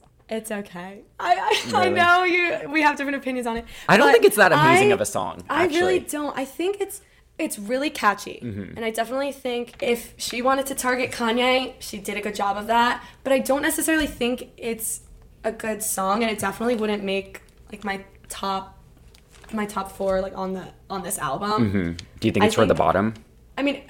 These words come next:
Speaker 1: even that song alone, it turned me off of the entire album itself.
Speaker 2: Yeah.
Speaker 1: So that on its own kind of says a lot about the song.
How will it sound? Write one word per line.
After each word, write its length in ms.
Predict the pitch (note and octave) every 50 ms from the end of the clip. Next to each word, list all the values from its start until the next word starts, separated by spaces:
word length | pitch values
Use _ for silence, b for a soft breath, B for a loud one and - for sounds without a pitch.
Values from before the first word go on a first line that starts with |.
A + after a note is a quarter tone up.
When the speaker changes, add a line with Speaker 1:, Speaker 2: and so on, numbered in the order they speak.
| -
Speaker 1:
even 300 | - C#4+ D#4+ D#4+ G4 G4
that 160 | F#4+ E4+ -
song 180 | - C#4 C4+ B3+
alone, 300 | A#3+ G#3 G3+ G#3 G3+ G3
it 100 | G3 F#3+
turned 240 | - - A#3+ A3 A3+
me 80 | A3
off 220 | G#3+ G3+ G3 G3 G3
of 80 | F#3+
the 100 | F#3 G3
entire 240 | G3 F#3+ F#3+ F#3+ F#3+
album 300 | F#3 - F#3+ F#3 F#3+ F#3+
itself. 320 | F#3 F#3 - - G3 G3 G3+
Speaker 2:
Yeah. 180 | G#3 G#3 G3
Speaker 1:
So 220 | - - A#3+ A#3+ A3+
that 420 | G#3 G3+ G#3 A#3 B3+ A#3+ - - - - _ _ - - _ -
on 120 | A3+ A#3+
its 160 | A#3 A3+ -
own 340 | - G#3 G#3 G#3 G#3+ A3 A#3
kind 180 | A3 A3 G#3 G#3
of 220 | G#3 G3+ G3+ G3+ - - - _ _ _ - -
says 180 | - - B3 A3
a 80 | G#3+ G3+
lot 160 | G3+ G#3 G#3
about 220 | G3 G3+ G3 G3
the 80 | - A3+
song. 420 | - - B3+ B3+ C4+ C4+ C#4 C#4